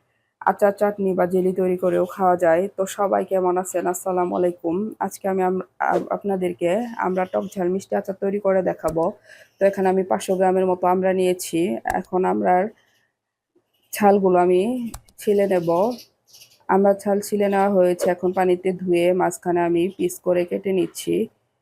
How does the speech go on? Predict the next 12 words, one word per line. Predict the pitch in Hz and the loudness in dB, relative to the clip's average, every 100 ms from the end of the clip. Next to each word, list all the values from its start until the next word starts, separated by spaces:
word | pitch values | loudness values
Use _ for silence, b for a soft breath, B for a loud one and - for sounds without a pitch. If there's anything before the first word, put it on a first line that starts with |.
| _ _ _ _ _ _ | _ _ _ _ _ _
তো | 208 | -8
পিস | 202 214 - | -4 -6 -2
করে | 208 202 | -2 0
কেটে | 214 208 208 | -2 0 0
নেওয়া | 202 196 | 2 2
হয়েছে, | 202 180 180 - 180 185 170 | 2 2 2 2 2 4 2
এখন | 180 - 180 202 - | 0 -2 -2 -2 -4
আমড়ার | - 196 196 190 190 226 247 _ _ - | -2 0 2 4 4 2 -4 _ _ -4
মাঝখানে | 185 180 - 185 | -2 -2 -2 0
এরকম | 185 196 190 | 0 0 -4
চিড়ে | 185 208 196 | -4 -4 -2
দিয়েছি। | 196 180 170 - 170 | 0 0 -2 -2 -2